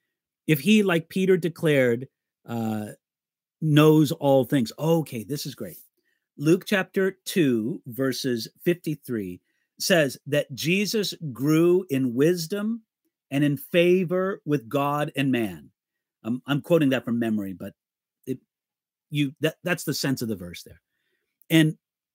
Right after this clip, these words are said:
Broken People's asking a great question here. How could Jesus grow in wisdom? Uh, simply this. We need to understand that Jesus was truly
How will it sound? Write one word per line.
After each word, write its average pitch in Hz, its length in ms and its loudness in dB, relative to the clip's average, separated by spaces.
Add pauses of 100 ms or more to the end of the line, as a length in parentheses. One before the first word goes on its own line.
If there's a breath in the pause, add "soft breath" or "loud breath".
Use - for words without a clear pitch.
(480)
Broken 240 300 4
People's 233 280 2
asking 202 360 0
a 143 40 2
great 147 220 2
question 208 360 -4
here. - 260 -12 (500)
How 247 280 2
could 233 160 -2
Jesus 185 260 -4
grow 185 160 -4
in 175 80 -4
wisdom? 170 280 -6 (320)
Uh, - 140 -14
simply 214 360 -2
this. 120 280 -6 (920)
We 131 120 4
need 185 200 4
to - 80 -8
understand 120 580 0
that 123 140 -6
Jesus 180 480 -2
was 123 540 -2 (960)
truly 240 760 4